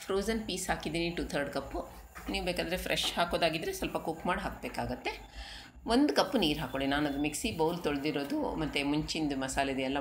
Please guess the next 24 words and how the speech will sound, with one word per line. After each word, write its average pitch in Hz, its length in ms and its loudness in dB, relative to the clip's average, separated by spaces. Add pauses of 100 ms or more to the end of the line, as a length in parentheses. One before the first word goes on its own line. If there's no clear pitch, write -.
ಒಟ್ಟಿಗೆ 160 360 -2
ಮಾಡಿ 135 180 -2 (380)
ಅದರಲ್ಲಿ 139 400 -4
ಹಾಕಿಟ್ಟಿದ್ದೀನಿ. 139 540 -6 (520)
ಒಂದು 294 200 6
mix - 260 -2
ಕೊಡಿ 127 160 2 (140)
ಚೆನ್ನಾಗಿ, 117 400 0 (1800)
ಚೆನ್ನಾಗಿ 175 580 2
mix 156 240 -2
ಕೊಡಿ. 156 220 0
ಯಾಕಂದರೆ 156 340 0 (400)
ಆ - 20 0 (140)
ಫ್ಲಾರೆಟ್ಸು 147 540 0
ಇದಕ್ಕೆ 151 280 -2
ಸ್ವಲ್ಪ 135 200 -4 (320)
gravy 156 320 2
ಸಾಕಾಗಲಿಲ್ಲ, 131 460 0 (140)
ಇನ್ನೂ 196 220 0
ಒಂದು 147 160 4 (100)
ಅರ್ಧ 131 220 0
cup - 220 -6
ನೀರು 113 180 -2
ಹಾಕ್ಕೊಳ್ಳಿ. - 320 -10